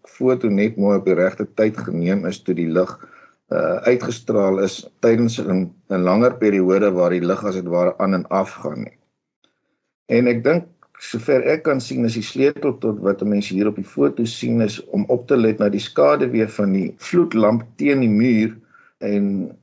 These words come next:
die skaduwee en ook die skaduwees op hierdie steunstene wat ek voorheen beskryf het, hierdie holstene wat so gepak is aan die onderkant van die muur, daar kan 'n mens nou ook skadu's sien. Uh, dit sê vir my dat die,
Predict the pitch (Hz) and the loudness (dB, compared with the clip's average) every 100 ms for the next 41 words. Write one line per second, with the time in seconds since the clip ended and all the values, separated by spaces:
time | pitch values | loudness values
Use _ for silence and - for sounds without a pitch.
0 | _ 110 147 - 156 143 147 123 110 117 | _ -4 -4 -2 2 2 2 -2 0 0
1 | 107 104 - - 117 - 123 117 113 110 | 0 -2 -4 -4 -8 0 2 2 2 -2
2 | 113 113 110 98 90 98 98 92 87 107 | -2 -2 -4 -2 -2 0 0 -2 -4 -10
3 | - - - - 143 147 151 131 117 120 | -14 -18 -18 -10 0 2 2 0 -2 -8
4 | _ 117 - - 143 139 127 107 95 87 | _ -16 -16 -10 0 2 4 2 0 -4
5 | 90 90 - _ _ - - 120 117 104 | -2 -4 -6 _ _ -18 0 2 2 0
6 | 98 - 104 104 95 90 82 87 107 - | -4 0 0 0 0 0 2 2 -2 -4
7 | 120 113 101 90 - 90 98 - 117 117 | 0 2 2 0 -2 -6 -6 -2 -2 0
8 | 104 90 - 135 139 - 104 95 95 87 | -4 -4 0 2 2 2 -2 -2 -4 -2
9 | 87 92 92 80 87 - 104 101 92 - | -2 -2 0 0 0 -2 -2 0 -2 -4
10 | 90 69 - - 101 95 95 - - 82 | -2 -2 -4 0 2 2 0 -4 -8 -8
11 | - - - - _ - 95 98 123 - | -10 -20 -20 -20 _ 0 2 4 0 0
12 | 165 - 71 127 113 117 107 101 101 92 | -4 -4 -6 0 0 2 0 0 -4 -6